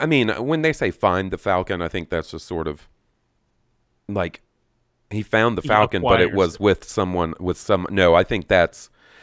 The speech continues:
Speaker 1: like, I, I, I think, he, you know, what they, he may mean is he meets Lando, and Lando has the Falcon at that point. You see what I'm
Speaker 2: Okay.
Speaker 1: saying? He
Speaker 2: I see.
Speaker 1: finds, the, he finds the Falcon, but the Falcon is with another man. Or
Speaker 2: Right.
Speaker 1: maybe it's who, with whoever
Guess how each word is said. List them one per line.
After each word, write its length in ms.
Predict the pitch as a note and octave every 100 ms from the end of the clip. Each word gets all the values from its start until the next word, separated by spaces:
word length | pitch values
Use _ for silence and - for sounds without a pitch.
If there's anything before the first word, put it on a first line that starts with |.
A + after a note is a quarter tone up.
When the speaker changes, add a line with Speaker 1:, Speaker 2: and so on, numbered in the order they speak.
| _
Speaker 1:
like, 160 | A2 A2
I, 220 | A#2+ E3+ -
I, 200 | F2+ - _
I 140 | G#2 C3+
think, 260 | D3+ A#2
he, 260 | - G#2+ -
you 140 | - C3
know, 180 | F#2 E2+
what 340 | F2 G#2 G2+
they, 140 | G2
he 200 | G2 G2
may 220 | G2+ F#2+ F2+
mean 220 | F2+ E2+
is 160 | D#2+
he 100 | -
meets 320 | F#2 G#2 E2+ -
Lando, 480 | F#2+ F#2 E2+ D2+ D2+
and 120 | D#2
Lando 340 | F2 E2+ D#2
has 280 | C#2+ D#2 C#2+
the 80 | D#2+
Falcon 440 | - D2+ D2 D2
at 100 | C2+
that 180 | C2+ C2+
point. 260 | - C#2 -
You 80 | F2+
see 120 | - G#2
what 120 | F2
I'm 80 | C3
Speaker 2:
Okay. 160 | G#2+
Speaker 1:
saying? 180 | F2 D#2+ - _ _
He 120 | G#2
Speaker 2:
I 60 | B2+
see. 40 |
Speaker 1:
finds, 420 | C#3+ G#2+ A#2 G2 F2+
the, 80 | F#2
he 160 | G2 A2+
finds 680 | - A#2+ C3 D3+ B2 G#2 -
the 100 | F#2+
Falcon, 400 | G2+ F2+ - D#2+
but 100 | -
the 100 | D#2
Falcon 460 | - F#2+ F2 D2+
is 140 | D2+ C#2+
with 180 | D2+ C#2+
another 320 | C#2+ C#2+ C2
man. 400 | C#2+ D2 C2+ B1 - - - - _ -
Or 220 | C#3 G3
Speaker 2:
Right. 80 | D#3
Speaker 1:
maybe 340 | B2 D3+ F3
it's 200 | D#3+ -
who, 120 | D#3+ -
with 220 | C3 C#3
whoever 600 | D#3+ C#3 C3 B2+ A#2+ A2+